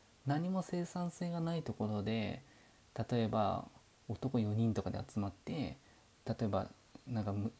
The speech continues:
無駄に飲み会して、で、そこで一万円使うとか。もうこっちの方が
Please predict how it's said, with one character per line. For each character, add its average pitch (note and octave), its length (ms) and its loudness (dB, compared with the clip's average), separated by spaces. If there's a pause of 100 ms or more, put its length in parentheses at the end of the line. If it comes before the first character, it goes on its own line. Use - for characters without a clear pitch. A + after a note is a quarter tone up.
(120)
無 B2 180 2
駄 G#2+ 120 4
に A2 80 6
飲 G#2 200 4
み G#2 100 0
会 G2+ 240 0
し - 120 -8
て、 D3+ 260 -2
で、 B2+ 200 2
そ C3+ 120 -2
こ A#2 100 0
で A2 80 2
一 G#2 200 0
万 G2+ 200 0
円 G2+ 120 2
使 - 220 -2
う F#2 80 0
と - 100 -6
か。 - 200 -16 (800)
も B2 80 2
う - 100 -2
こ - 160 -4
っ - 80 -12
ち - 140 2
の G3 80 8
方 C3 160 8
が G2 280 4